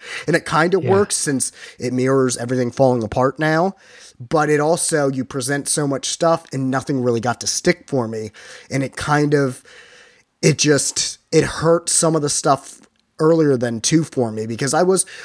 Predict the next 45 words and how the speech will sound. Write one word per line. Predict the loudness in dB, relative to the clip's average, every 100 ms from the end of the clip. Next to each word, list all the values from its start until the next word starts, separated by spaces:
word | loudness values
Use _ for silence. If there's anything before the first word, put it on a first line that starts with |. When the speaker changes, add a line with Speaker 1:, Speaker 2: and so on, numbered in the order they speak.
| 2
Speaker 1:
I | 4
was | 4
on | 2 2
board. | 4 4
Like | 2
I | 0
said, | -2 0
wasn't | -2 -4
completely | -8 -4 -2 0 0
engrossed, | 0 -2 -4 -4 -6
but | -4
I | -2
liked | 0 -2 -2
the | 2
visuals. | 2 2 2 2 0
I | -2
liked | 0 -2 -2 -10 -20 -20 -20 -20 -6
how, | -2 0 0
and | -2
I, | -4
you | -2 0
are | 0 0
right. | 0 -2
I | -6
think | -8
the | -6
Suspiria | -6 -4 -2 0 0
makes | 0 -4 -6
the | -4
most | -2 -2
sense. | -2 -2 -2
I |
feel | -4 -4
like | -4
she | -4
probably | -2 0 2
saw | 2 2 2 0
Guadagnino's | 0 0 2 0 2 0 0 -6 _ _
film | 2 2 2
and, | -2 -8 -16 -20 -20 -20 -4
you | -2
know, | 0 -2 -6
and, | -4
and | 0 2
even, | 2 2 0